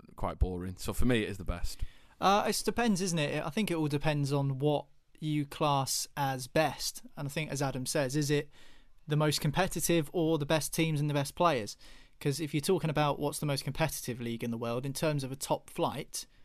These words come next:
Speaker 2: I would say it definitely is the Premier League. I think there are more competitive leagues in the world that aren't top flight divisions. I think the Championship is ridiculously competitive. I think the National League, to get into the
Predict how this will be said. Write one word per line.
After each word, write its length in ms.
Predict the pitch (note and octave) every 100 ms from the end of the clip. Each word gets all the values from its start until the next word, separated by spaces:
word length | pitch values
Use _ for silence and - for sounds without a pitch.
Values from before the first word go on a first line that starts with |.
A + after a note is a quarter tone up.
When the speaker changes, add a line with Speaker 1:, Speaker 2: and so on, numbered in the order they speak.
| - - -
Speaker 2:
I 140 | C3+ C3+
would 140 | C3+
say 420 | - C#3 B2+ B2+
it 160 | - C#3
definitely 380 | C#3+ C#3+ C#3+ C#3
is 100 | -
the 80 | C3
Premier 360 | - C3+ C3
League. 320 | C#3 C3 G#2+ -
I 60 |
think 180 | - D#3+
there 160 | C#3+ C#3
are 80 | C#3
more 220 | D#3+ D#3+
competitive 580 | - C#3+ C#3+ - D3 C3+
leagues 300 | C#3+ C3 C3+
in 100 | C3
the 80 |
world 360 | C3 C3+ C3 B2
that 120 | - G#2+
aren't 280 | D3 C#3+
top 220 | - - -
flight 200 | C3 -
divisions. 380 | B2 B2 C#3
I 60 | C3+
think 160 | - -
the 80 |
Championship 640 | - D3+ C#3 C#3+ C3 B2 A#2
is 100 | A#2
ridiculously 640 | A#2+ C#3+ - C3 C3 C3
competitive. 640 | B2 B2+ C3+ - - C3 - - - -
I 40 |
think 160 | C#3+ D#3+
the 80 | D3+
National 480 | D3+ F3 - C#3+ B2
League, 320 | A#2+ C3+ -
to 100 | C#3
get 240 | C#3+ C3 -
into 340 | D3 D#3 -
the 180 | - B2+